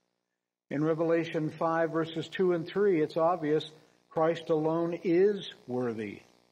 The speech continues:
In verse nine, they sang a new song saying, "You are worthy." In verse twelve, "Worthy is the Lamb." All of heaven declares the worthiness of Christ and God to receive worship. And do you notice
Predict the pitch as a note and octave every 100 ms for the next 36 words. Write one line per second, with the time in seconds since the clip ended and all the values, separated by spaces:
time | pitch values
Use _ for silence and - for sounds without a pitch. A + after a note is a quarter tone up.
0 | _ _ _ _ _ _ _ C#3 C#3+ E3+
1 | - F#3 G3+ G3+ D3+ C#3 C3+ D#3+ D#3+ D#3
2 | E3 D#3+ D#3+ G3 G3 F#3+ C#3 D3+ C#3+ C#3+
3 | D#3+ E3 D#3+ D#3+ D#3 G3+ G#3+ D3 B2 G2
4 | - _ _ _ _ _ _ _ - C3+
5 | D3+ E3 - - G3+ F#3 C3 C#3 F#3 F#3+
6 | F#3 F3+ F3+ E3 D#3+ E3 F#3+ F#3+ B2 G2
7 | _ _ _ _ - F3+ A#3 B3+ G#3 D#3
8 | D#3+ B3 F#3 D#3+ D3+ C#3+ - G#3 G3+ G#3
9 | - D3+ D3+ G3 A3 G3+ F#3+ D#3+ E3+ D#3
10 | - F#3 F#3+ - E3+ D#3+ E3 E3+ F3 -
11 | - _ _ _ _ - F3+ E3 E3 -
12 | F#3 F3 A3+ B3+ - A#2+ - _ _ _
13 | _ _ _ _ _ _ _ _ _ E3+
14 | F3+ F#3+ F#3+ A#3 D4 G#3